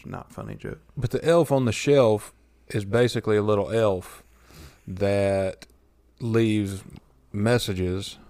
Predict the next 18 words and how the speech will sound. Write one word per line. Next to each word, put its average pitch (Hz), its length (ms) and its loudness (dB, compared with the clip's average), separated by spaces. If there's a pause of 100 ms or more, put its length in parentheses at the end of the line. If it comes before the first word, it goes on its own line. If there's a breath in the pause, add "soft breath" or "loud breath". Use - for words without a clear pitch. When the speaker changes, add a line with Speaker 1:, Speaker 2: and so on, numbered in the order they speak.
(120)
Speaker 2:
for - 260 -8
children 98 680 2 (800 soft breath)
every 101 320 4
day 101 300 4
leading 98 320 2
up 95 140 -2
to - 60 -8
Christmas, - 640 -4 (1300)
which 139 200 -4
is 135 80 0
kinda 156 260 0
cute. 95 340 -4 (420)
And 107 120 -2
apparently 117 520 2
it's 95 120 0
big 95 340 -2
business. 85 540 -2 (300)
Like, 92 320 -10